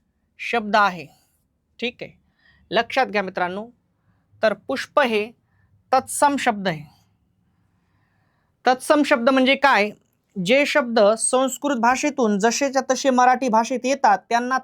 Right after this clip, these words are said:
तत्सम शब्द म्हणतात. ठीक आहे, संस्कृत भाषेतही पुष्प म्हणतो आणि आपणही त्यांना पुष्प म्हणतो, म्हणून तत्सम शब्द आहे तो. इकारांत स्त्रीलिंगी नामाचे, हे लक्षात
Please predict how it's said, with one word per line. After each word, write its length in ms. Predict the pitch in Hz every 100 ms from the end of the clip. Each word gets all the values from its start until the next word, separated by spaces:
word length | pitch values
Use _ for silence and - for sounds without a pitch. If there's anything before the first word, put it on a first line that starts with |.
| -
तत्सम 340 | 262 - 269 240
शब्द 240 | 226 190
म्हणतात. 360 | 240 247 202 - _ _ _ _ _ 233
ठीक 200 | 240 170
आहे, 120 | 139 _ _ _ _ -
संस्कृत 540 | - 254 262 - 277
भाषेतही 460 | 220 233 262 269 269
पुष्प 360 | - 269 -
म्हणतो 300 | 269 269 269
आणि 100 | 285 226
आपणही 300 | 240 269 269
त्यांना 260 | 262 262 262
पुष्प 340 | 294 254 262
म्हणतो, 360 | 214 170 - _ _ _
म्हणून 380 | 214 277 262 214 - _ _
तत्सम 320 | 262 262 254 226
शब्द 240 | 226 202
आहे 280 | 220 202 185
तो. 120 | - _ _ _ _ _ _ _ _ _ _ _ _ _ _ _ _ _ _ _ _ _ _ _ _ _ _ _ _ _ _
इकारांत 640 | 208 262 269 277 285 294 277
स्त्रीलिंगी 520 | - 269 262 269 262
नामाचे, 460 | 262 262 262 - 170
हे 200 | 196 233
लक्षात 240 | 240 254